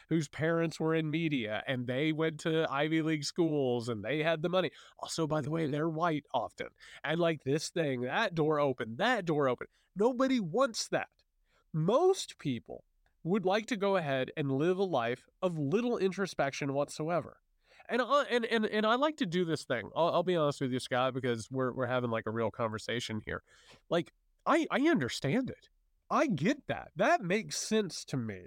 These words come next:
You know what I mean? Like, I'll, I'll, I'll, I'll be honest with you. When we're done with this,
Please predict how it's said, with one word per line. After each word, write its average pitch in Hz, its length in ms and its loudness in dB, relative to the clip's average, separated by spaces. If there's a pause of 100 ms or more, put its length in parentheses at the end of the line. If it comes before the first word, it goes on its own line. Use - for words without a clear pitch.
You 160 140 2
know 196 120 4
what 202 140 4
I 196 80 2
mean? 214 220 0
Like, 214 240 -2 (340)
I'll, 233 220 2
I'll, 233 160 4
I'll, 214 200 4
I'll 202 120 2
be 220 200 0
honest 247 380 2
with 127 100 0
you. 87 140 -6 (460)
When 240 280 0
we're 330 180 2
done 226 260 0
with 302 180 0
this, 320 300 -2